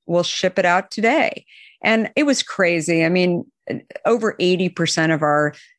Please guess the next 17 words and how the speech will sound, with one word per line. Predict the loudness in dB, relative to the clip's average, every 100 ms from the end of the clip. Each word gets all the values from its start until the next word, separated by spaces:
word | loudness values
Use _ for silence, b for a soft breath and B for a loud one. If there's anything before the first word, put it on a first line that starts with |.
| _
database | 0 0 0 0 0 0 -4 -8 -6 -4
just | -2 -4 -6 -4
hit | -2 -2
click, | -6 -2 -2 -2 -2
right? | 0 0 0
Because | -2 0
it | -2
was | 0
at | 0
a | 0
time, | -4 0 2 2 2 0 -2
remember, | 0 2 2 4 2 2 2 0
March | 0 2 2 0 -4
of | -6 -6
twenty | -2 0 0
twenty, | -2 0 2 2 2
when | 2 2 2